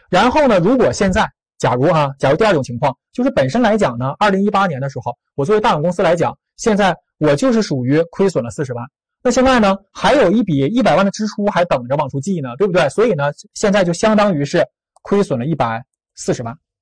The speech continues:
亏损了一百四十万，对不对？所以呢，你现在针对于这六十万来讲，还是一百四十万来讲，它都是亏损额，对吧？所以符合这两种情况，也就是说，经过这一百万支出的调整以后，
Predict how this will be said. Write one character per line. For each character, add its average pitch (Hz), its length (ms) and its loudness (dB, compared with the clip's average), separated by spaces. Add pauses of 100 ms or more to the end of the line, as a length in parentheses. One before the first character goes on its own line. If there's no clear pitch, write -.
(640)
亏 233 140 -2
损 190 120 0
了 175 40 2
一 185 40 2
百 143 120 2
四 160 140 -2
十 139 80 0
万， 123 140 -4 (260)
对 247 100 0
不 - 20 2
对？ 190 160 2 (140)
所 - 180 0
以 294 60 4
呢， 185 160 4
你 180 180 0
现 226 160 -2
在 233 80 2
针 247 160 2
对 247 120 2
于 226 80 2
这 233 120 0
六 269 200 2
十 190 100 0
万 175 140 4
来 165 120 2
讲， 147 240 0
还 151 80 -2
是 185 60 -2
一 220 100 -4
百 143 140 2
四 226 140 -4
十 180 80 -4
万 160 100 0
来 156 80 -2
讲， 143 160 -4 (200)
它 202 100 -2
都 208 140 2
是 220 100 2
亏 170 160 -2
损 147 140 -4
额， 123 220 -12 (220)
对 190 80 0
吧？ 160 80 2
所 208 180 0
以 202 80 4
符 127 340 -6
合 151 180 0
这 180 100 0
两 156 160 0
种 135 100 -8
情 123 160 -16
况， 127 200 -6
也 123 80 -8
就 175 120 0
是 170 60 -4
说， 175 100 2 (240)
经 247 300 2
过 240 160 4
这 175 140 2
一 208 240 0
百 123 220 -2
万 156 140 0
支 175 140 -6
出 165 140 -10
的 156 80 0
调 127 200 -4
整 135 140 -4
以 127 80 -12
后， 131 140 -2